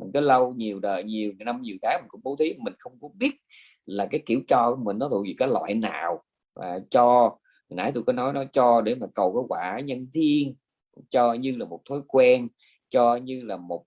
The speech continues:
cái gọi là tập quán xã hội, cho như là cái truyền thống gia đình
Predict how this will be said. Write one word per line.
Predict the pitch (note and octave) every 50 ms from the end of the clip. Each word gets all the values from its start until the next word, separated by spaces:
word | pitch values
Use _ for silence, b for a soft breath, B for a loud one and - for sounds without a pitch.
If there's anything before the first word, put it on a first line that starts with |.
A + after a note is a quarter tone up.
| _ _
cái | A2 A2 A#2+ B2+ C3 C#3 A2
gọi | G2 F#2+ G#2 G#2 -
là | - F#2
tập | - - - - -
quán | - A#2+ C3+ D3+
xã | - - F2+ F#2
hội, | A#2+ F3 D#3+ C3 A2+ G#2+ G#2 G#2 G#2+ G#2 A2 A2+ - _ _ _ _ _ _ _ _ _ _
cho | - B2+ A#2+ A#2+ A#2
như | A#2+ B2 B2+ B2+ B2+
là | A2+ G#2
cái | G2+ - -
truyền | C3 G#2+ D#2+ -
thống | A2+ A#2 - F#3+ D3+
gia | C#3 C3+
đình | C#3 C#3+ C#3 C3+ A#2 A2 G#2+ G2